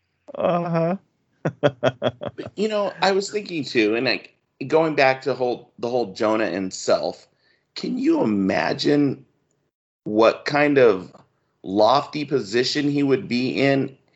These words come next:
Speaker 2: if a hundred and twenty K of people died?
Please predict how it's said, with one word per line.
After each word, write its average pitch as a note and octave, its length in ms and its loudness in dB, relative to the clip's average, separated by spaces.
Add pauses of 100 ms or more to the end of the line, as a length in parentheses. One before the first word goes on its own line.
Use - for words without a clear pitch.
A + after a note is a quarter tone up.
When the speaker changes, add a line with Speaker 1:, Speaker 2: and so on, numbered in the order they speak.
(260)
Speaker 2:
if - 200 0
a G2+ 80 4
hundred A#2+ 360 2
and G#2 140 0
twenty A#2+ 320 -2
K A2+ 640 -2
of F2 160 -4
people G2+ 400 0
died? F2 480 2